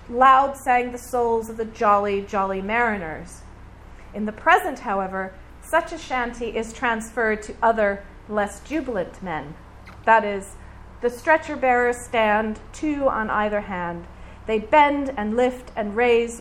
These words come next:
where the doors open wide. With yellow light ablaze, into the dark outside, each stretcher passes. Here, as if each on his bier,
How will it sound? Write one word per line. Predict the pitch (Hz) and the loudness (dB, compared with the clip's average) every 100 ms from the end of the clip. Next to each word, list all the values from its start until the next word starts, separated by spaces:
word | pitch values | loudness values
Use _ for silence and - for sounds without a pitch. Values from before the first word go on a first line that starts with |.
| - | -8
where | 214 | -6
the | 202 | -6
doors | 196 233 233 233 233 - | -2 0 2 0 -2 -6
open | 220 214 214 208 | -6 -6 -8 -2
wide. | 196 190 185 185 - - - - - - | 0 0 0 -4 -12 -20 -20 -20 -12 -2
With | 226 233 | -2 2
yellow | 285 277 269 | 6 6 6
light | 254 233 226 - | 6 4 4 -2
ablaze, | 214 220 196 190 185 185 - | -8 -4 -4 -4 -6 -12 -10
into | 233 240 254 | -6 -6 -6
the | 226 | -6
dark | 233 214 208 - | -2 0 0 -4
outside, | 214 196 - 202 185 180 175 - | -6 -8 -8 -10 -6 -6 -6 -10
each | 254 - | -14 -16
stretcher | - - 196 - 185 180 | -18 -12 -12 -10 -12 -12
passes. | - 190 175 160 165 196 - - - - - - - | -12 -12 -12 -14 -14 -16 -18 -18 -18 -18 -20 -20 -12
Here, | 302 277 262 269 262 - - - | 2 8 8 6 -4 -18 -12 0
as | 226 | 0
if | 240 233 | 0 -4
each | - 339 - - | -6 -8 -8 -8
on | 262 254 | -6 -4
his | 277 | -8
bier, | 233 233 226 220 214 214 | -8 -4 0 0 0 -2